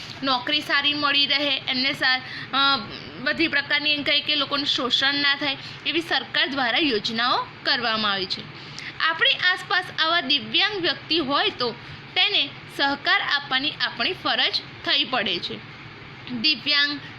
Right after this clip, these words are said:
સ્ત્રી અને નાના બાળકોને ઓછા પૈસા ચૂકવવામાં આવે છે, આ એક અન્યાય છે. એટલે કે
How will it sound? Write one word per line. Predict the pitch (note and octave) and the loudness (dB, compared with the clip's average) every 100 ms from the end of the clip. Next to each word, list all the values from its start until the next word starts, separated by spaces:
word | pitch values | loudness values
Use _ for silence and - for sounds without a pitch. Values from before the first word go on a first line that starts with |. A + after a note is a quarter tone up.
| - - | -16 -6
સ્ત્રી | D4+ C#4 D4+ - - | 0 2 2 -2 0
અને | G4 | 2
નાના | G#4+ C#4 C4 F#4 | 4 4 4 2
બાળકોને | E4 C4 E4 A4+ A4 E4 - - - | 4 4 2 2 2 0 -4 -12 -4
ઓછા | C#4+ C#4+ F#4 G4+ | -2 0 2 2
પૈસા | F#4 D4+ D4 | 0 0 -2
ચૂકવવામાં | D4+ B3 - B3 A#3+ B3+ B3+ C#4+ | -2 -6 -2 0 2 2 0 2
આવે | - G#4 G4+ | 2 4 4
છે, | - C#4 B3+ - - - | 0 -2 -4 -10 -6 2
આ | F4 | 4
એક | F4+ D4 G#4 | 6 4 0
અન્યાય | - - D#4+ C#4+ B3+ G#3+ | -6 -2 0 2 2 2
છે. | G3 A3+ F#3+ - - - | -2 -6 -8 -10 -8 -2
એટલે | B3+ E4+ | 2 4
કે | G4+ | 4